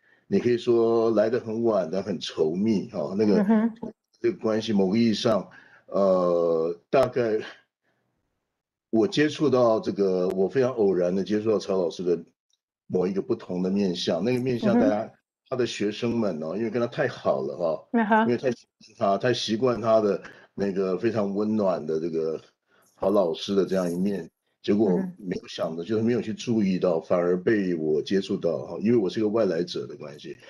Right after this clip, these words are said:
Speaker 1: 因为我闯进了一个潮门的一个非常温暖的一个共同体里面，我是一个外来者。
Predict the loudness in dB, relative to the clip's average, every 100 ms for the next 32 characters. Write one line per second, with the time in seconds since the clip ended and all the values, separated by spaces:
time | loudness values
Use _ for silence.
0 | -6 0 4 2 0 -2 0 0 0 0
1 | 2 0 0 0 0 0 0 0 -2 -2
2 | 0 0 2 0 -2 -14 -8 -2 -2 0
3 | 2 2 2 0 0 -2 0 0 0 -2
4 | -2 -6 -6 -8 -6 -4 0 0 4 2
5 | 2 0 0 -2 -4 -8